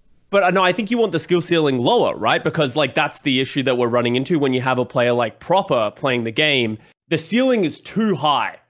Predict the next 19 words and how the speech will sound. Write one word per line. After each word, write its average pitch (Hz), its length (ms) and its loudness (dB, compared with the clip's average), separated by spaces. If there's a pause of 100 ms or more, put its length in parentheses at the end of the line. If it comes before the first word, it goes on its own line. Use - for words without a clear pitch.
(300)
because 156 360 0
of, 135 180 0
like, 127 200 -2
how 143 200 0
much 147 260 -2
you 143 80 -8
can 131 160 -10
accomplish 139 560 -6
with 131 220 -4
this 135 160 -4
hero. 156 480 -2 (240)
So 175 120 0
the 160 120 2
ceiling 240 400 2
needs 202 200 0
to - 60 -14
be 143 140 0
lower 160 480 2
because 135 520 -4